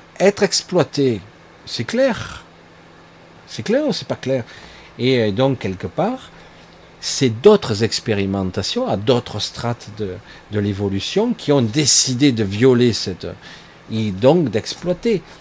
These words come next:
Donc, ce n'est pas la source qui, euh, même si on voit la Bible avec la Genèse,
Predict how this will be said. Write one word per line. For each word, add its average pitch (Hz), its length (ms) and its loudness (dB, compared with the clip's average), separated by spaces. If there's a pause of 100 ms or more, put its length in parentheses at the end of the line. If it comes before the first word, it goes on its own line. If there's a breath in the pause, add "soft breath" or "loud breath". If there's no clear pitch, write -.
Donc, 131 280 0
ce - 240 -6
n'est 95 160 -4
pas 160 180 -8
la 151 100 -4
source - 540 -6 (100)
qui, - 220 -14 (100)
euh, - 160 -14 (420 loud breath)
même 101 240 -6
si 92 440 -8 (160)
on - 40 -14
voit 71 100 -12
la - 100 -12 (100)
Bible 82 340 -16
avec 82 240 -16
la 82 120 -12
Genèse, 95 600 -6